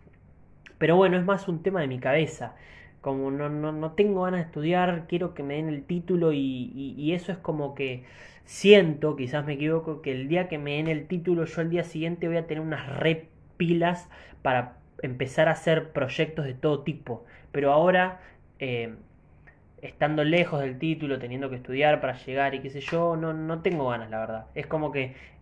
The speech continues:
eh, al final termino sin hacer nada, porque no estudio, porque no tengo ganas de estudiar,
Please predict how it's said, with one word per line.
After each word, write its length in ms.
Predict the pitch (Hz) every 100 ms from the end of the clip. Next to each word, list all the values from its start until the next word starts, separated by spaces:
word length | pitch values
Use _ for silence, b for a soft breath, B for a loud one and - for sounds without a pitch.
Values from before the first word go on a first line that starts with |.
| -
eh, 340 | 113 71 - - -
al 160 | 127
final 220 | 123 151 165
termino 240 | 165 170
sin 160 | 165 156
hacer 180 | 160
nada, 300 | 160 175 131
porque 240 | 127 120 120
no 100 | 143
estudio, 480 | 151 - 196 175 139
porque 140 | 131
no 80 | 139
tengo 100 | 151
ganas 140 | 151
de 20 |
estudiar, 460 | 147 165 185 190 190